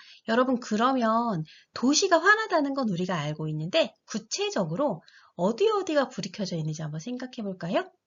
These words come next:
선생님이 떠오르는 곳은 이십사 시간 편의점. 요즘 특히 편의점이 정말 많잖아요. 그 다음에 이십사 시간 운영하는 가게. 또는 이십사 시간이 아니라도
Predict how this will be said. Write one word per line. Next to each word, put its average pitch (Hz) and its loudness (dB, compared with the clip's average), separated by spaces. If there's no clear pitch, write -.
선생님이 311 0
떠오르는 302 0
곳은 254 -4
이십사 226 -4
시간 180 -6
편의점. 247 -6
요즘 185 2
특히 320 -6
편의점이 381 -2
정말 202 2
많잖아요. 165 -4
그 269 -4
다음에 277 2
이십사 294 -4
시간 302 -2
운영하는 254 -2
가게. 160 -6
또는 339 -2
이십사 262 -6
시간이 254 -4
아니라도 190 -4